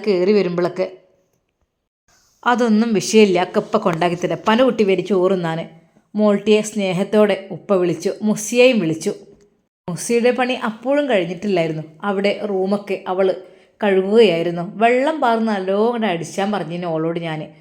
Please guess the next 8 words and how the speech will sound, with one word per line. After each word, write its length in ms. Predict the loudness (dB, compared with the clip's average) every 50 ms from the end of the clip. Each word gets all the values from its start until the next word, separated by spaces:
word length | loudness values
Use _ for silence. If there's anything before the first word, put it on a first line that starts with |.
| _ _ -8 -6
"മോന് 300 | -4 -2 -2 -2 -2 0 2
വരല്ലേ, 380 | 2 4 4 2 4 2 2 0 0 -6 -12 -14 -16
അപ്പോഴേ 300 | -14 -6 -2 -2 -2 -2 -2 -6 -14 -20 -20 -10 -6 -6
ഒന്ന് 120 | -4 -2 -2
വൃത്തിയായിടാനേ." 720 | -2 -4 -4 -4 -2 0 2 2 2 2 2 2 0 -2 -6 -8 -10 -16 -20 -20 _ _ _ _ _ _ _ _ _ _ _ _ _ -4
"എന്തിനാടി 600 | -2 0 0 0 0 0 0 0 0 2 2 2 0 0
അങ്ങനെയൊക്കെ? 420 | -2 -6 -4 -4 -4 -4 -4 -8 -10 -10 -18 -20 -20 _ _ _ _ _ _ -6 -4
എന്നും 280 | -4 -4 -4 -6 -6